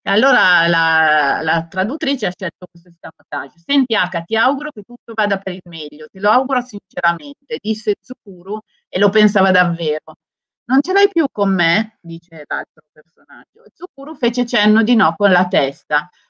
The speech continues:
"Ma non ce l'ho mai avuta con te, scemo, non ce l'ho mai avuta con nessuno fin dall'inizio". Tsukuru si rese conto di essere riuscito a parlargli alla fine con l'antica confidenza.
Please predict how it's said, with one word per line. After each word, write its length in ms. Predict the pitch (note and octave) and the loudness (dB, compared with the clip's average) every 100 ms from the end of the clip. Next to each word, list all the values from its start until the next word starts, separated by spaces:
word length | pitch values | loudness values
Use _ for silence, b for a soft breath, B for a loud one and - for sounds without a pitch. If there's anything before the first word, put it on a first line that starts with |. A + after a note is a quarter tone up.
| _ | _
"Ma 140 | A#3+ C#4+ | -2 0
non 120 | D#4+ | -2
ce 140 | D#4 | 0
l'ho 120 | C#4+ C#4+ | 4 6
mai 220 | D4+ D4+ | 4 4
avuta 400 | A#3 A#3+ A#3 G3+ | 2 2 0 0
con 280 | G3+ G3 G3 | 2 0 0
te, 400 | G3+ F3+ D3 - | 0 0 -4 -10
scemo, 760 | - - A3+ F3+ F3 E3 D3 - | -8 0 2 2 2 0 -2 -4
non 200 | A3 A3 | 0 2
ce 100 | B3 | 4
l'ho 100 | B3+ | 4
mai 180 | C4 B3+ | 4 2
avuta 320 | B3 E4 C#4 | -2 -2 -2
con 180 | A#3+ A3+ | 0 0
nessuno 460 | A3 - C4+ B3+ | -2 -4 -4 -4
fin 180 | G3 A3 | -4 -6
dall'inizio". 760 | A3 G3+ G3 F#3+ D#3 E3 _ D#3 _ _ | -2 -2 0 -4 -6 -14 _ -20 _ _
Tsukuru 400 | A#3 B3+ C4 F#3+ | -14 -14 -8 -8
si 160 | F#3+ | -4
rese 300 | G3 F#3+ G3+ G3+ | -2 0 -2 -2
conto 320 | A3 G3 F3+ | 0 0 -2
di 100 | F3 | -2
essere 320 | F3 E3+ F3+ | -2 -2 -2
riuscito 380 | F#3 G3 G#3+ - | -2 -4 -6 -6
a 60 | E3+ | 0
parlargli 580 | B3 A#3+ D#3 C#3 D#3+ | 0 2 0 -2 -2
alla 220 | F3 E3 F#3+ | -2 0 -4
fine 380 | F3 D3 D#3+ - | -6 -14 -16 -6
con 120 | G3 | -2
l'antica 400 | G#3 G#3+ E3+ E3 | 0 0 -2 -6
confidenza. 760 | E3 E3 - - C3+ - _ | -6 -14 -18 -16 -16 -18 _